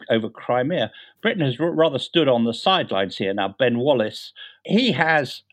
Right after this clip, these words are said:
um, had a bit of a role in nato because we've put some military muscle into reinforcing the nato states, uh, in Central and Eastern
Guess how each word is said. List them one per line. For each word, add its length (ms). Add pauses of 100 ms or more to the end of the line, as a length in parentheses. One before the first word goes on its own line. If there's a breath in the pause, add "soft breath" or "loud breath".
um, 320 (180)
had 140
a 120
bit 120
of 80
a 60
role 280
in 160
nato 500
because 440
we've 220 (120)
put 240
some 360
military 460
muscle 460
into 300
reinforcing 880 (380 loud breath)
the 100
nato 520
states, 720 (100)
uh, 200 (360 loud breath)
in 180
Central 420
and 120
Eastern 560